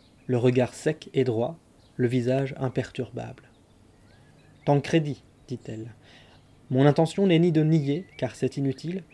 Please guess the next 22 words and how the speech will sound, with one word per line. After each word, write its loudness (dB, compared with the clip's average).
ni 2
de 4
supplier, -6
car -4
je 0
répugne 2
à 0
servir 0
ma -2
cause. -6
De 0
plus, -6
je 2
ne 2
cherche -2
par 2
aucun 2
moyen 0
à -2
m'attirer 0
ta -4
mansuétude -4